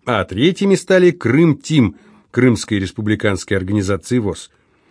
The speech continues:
В турнире по игре С Б П "Смело, быстро, правильно" тройка лидеров сохранилась в точности, как в предыдущей игре.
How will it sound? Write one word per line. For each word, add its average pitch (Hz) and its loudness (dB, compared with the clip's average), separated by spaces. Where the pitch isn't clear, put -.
В - -20
турнире 147 4
по 139 2
игре 131 4
С 107 0
Б 117 0
П 123 2
"Смело, 117 0
быстро, 104 -4
правильно" 127 2
тройка 160 4
лидеров 127 2
сохранилась 113 -2
в - -20
точности, 127 -2
как 160 -4
в - -20
предыдущей 151 -4
игре. 80 -14